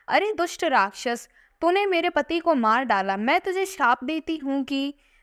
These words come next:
जब तू किसी स्त्री पर मोहित होकर उसके हाथ विहा-, विहार करेगा, उसी समय तेरी मृत्यु हो जाएगी।" इस प्रकार राक्षस को शाप देकर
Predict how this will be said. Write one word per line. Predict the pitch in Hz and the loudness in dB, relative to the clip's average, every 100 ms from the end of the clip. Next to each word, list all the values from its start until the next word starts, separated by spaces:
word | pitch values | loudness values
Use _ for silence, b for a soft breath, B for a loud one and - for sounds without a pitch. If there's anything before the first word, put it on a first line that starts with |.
| - | -8
जब | 202 320 392 - | 4 4 4 0
तू | 370 | -2
किसी | 370 - 339 | -2 -4 -4
स्त्री | - 285 311 | -4 -4 0
पर | 311 269 | 2 2
मोहित | 233 254 370 - | 0 2 0 0
होकर | 311 285 285 277 | -6 0 0 0
उसके | 285 - 285 | -4 -6 -2
हाथ | 247 247 - 320 | 2 2 2 0
विहा-, | 311 285 269 214 | 2 2 2 0
विहार | 254 240 285 370 | -2 2 0 0
करेगा, | 339 330 311 247 262 - _ b b b b | 0 0 0 0 0 -6 _ b b b b
उसी | 320 427 | 0 0
समय | 427 349 330 | 2 2 2
तेरी | 330 311 320 | 2 0 2
मृत्यु | 269 233 - 339 311 | 2 0 -2 -2 0
हो | 233 | 0
जाएगी।" | 202 180 180 175 185 | 0 0 0 -2 -6
इस | - 330 - | -6 -8 -4
प्रकार | 392 370 311 302 | -2 2 2 2
राक्षस | 254 254 - 339 - | 2 0 -4 -10 -4
को | 339 | -4
शाप | 330 - 233 269 214 | -2 0 2 2 0
देकर | 233 220 214 220 | -4 0 0 0